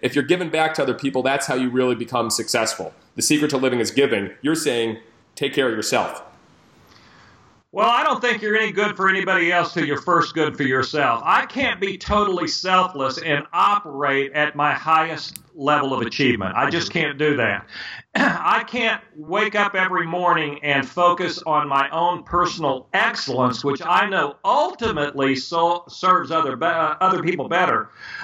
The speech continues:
Speaker 2: Uh, and, uh, I, that's my approach: is that when I take care of myself and I make sure that I am selfish to the point that physically, I'm at my best. Mentally, I'm, I'm, I'm at my best.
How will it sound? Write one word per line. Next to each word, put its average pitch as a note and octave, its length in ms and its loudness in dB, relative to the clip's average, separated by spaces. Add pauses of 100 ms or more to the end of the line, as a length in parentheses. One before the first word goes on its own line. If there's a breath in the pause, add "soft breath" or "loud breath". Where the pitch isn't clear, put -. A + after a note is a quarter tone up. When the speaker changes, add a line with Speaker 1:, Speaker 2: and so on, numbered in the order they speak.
Speaker 2:
Uh, D#3 60 -2
and, D#3+ 640 0
uh, - 80 -20
I, D#3+ 420 0
that's G#3 360 0
my G#3 240 4
approach: D3 580 -2
is C3+ 180 -6
that D3 240 0
when F#3 140 -4
I A#3 220 2
take G#3+ 240 -4
care G#3 240 0
of F3+ 60 -4
myself D#3 580 0
and C3 100 -6
I E3 240 2
make F#3+ 200 -2
sure F3 320 0
that C#3 200 0
I E3 340 2
am D3 280 -2
selfish A#3 760 0
to D#3+ 60 -2
the D#3 160 0
point E3 300 2
that C3 160 0 (420 loud breath)
physically, A#3+ 680 0
I'm F#3+ 320 4
at F#3+ 100 -6
my F3+ 220 2
best. G3 460 -2
Mentally, G3+ 680 0
I'm, F3+ 120 0
I'm, F3 260 2
I'm E3+ 280 0
at E3+ 200 2
my E3+ 200 0
best. E3+ 460 -2